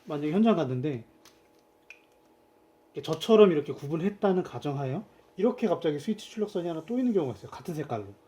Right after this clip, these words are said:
그럼 이거는 이제 같은 회로를 제어하기 때문에 이렇게 출력선이 같은 색으로 두 개가 꽂혀 있는 경우도 종종 있거든요. 이, 그런 경우가 왜 그러냐면은, 이제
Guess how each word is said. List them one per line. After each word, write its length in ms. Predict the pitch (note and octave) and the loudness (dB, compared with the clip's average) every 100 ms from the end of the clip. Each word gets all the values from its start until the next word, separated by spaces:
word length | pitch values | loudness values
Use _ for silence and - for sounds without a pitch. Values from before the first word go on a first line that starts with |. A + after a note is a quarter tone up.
| _ _ _ - - _ | _ _ _ -20 -20 _
그럼 160 | - A#3 | 2 6
이거는 340 | F3+ F#3+ F#3 | 8 8 6
이제 320 | D3 C#3 B2 - | 6 2 2 -4
같은 440 | D3+ - F#3+ D#3+ | -10 0 2 2
회로를 340 | F#3 G#3 F3+ D3+ | 4 6 6 2
제어하기 460 | C3+ C3+ D3 C#3+ | 0 0 0 -4
때문에 540 | C#3 A#2 A2+ A#2+ B2+ A2 _ _ _ _ _ _ - _ - | -6 -6 -4 -6 -6 -10 _ _ _ _ _ _ -20 _ -4
이렇게 220 | E3 F3+ | -2 0
출력선이 480 | - G#3+ A#3+ G3+ F3 | 2 4 4 4 4
같은 300 | D#3 - F3 | 2 -8 -4
색으로 280 | E3+ D3+ C3+ | -2 -2 -6
두 200 | - C#3+ | -6 8
개가 240 | F#3+ E3 | 8 8
꽂혀 240 | F#3 F3+ F#3 | 0 -2 -2
있는 160 | D#3+ | -2
경우도 320 | C#3 B2+ B2 | -2 -4 -6
종종 300 | - C3 C3 A#2+ | -6 -4 -2 -2
있거든요. 440 | G#2 G#2+ G2+ A#2+ - _ _ _ - - _ - | -4 -14 -12 -14 -18 _ _ _ -20 -20 _ -12
이, 100 | C#3+ | -8
그런 300 | - F#3 G#3+ | 4 8 10
경우가 240 | F#3+ F#3+ | 8 8
왜 140 | C#3 | 4
그러냐면은, 600 | B2 C#3 B2 A#2 A#2 E3+ B2+ _ _ _ _ _ _ _ _ - | 2 0 0 -4 -6 -8 -10 _ _ _ _ _ _ _ _ -18
이제 460 | C3 C#3 B2+ A#2 | -8 -4 -2 -4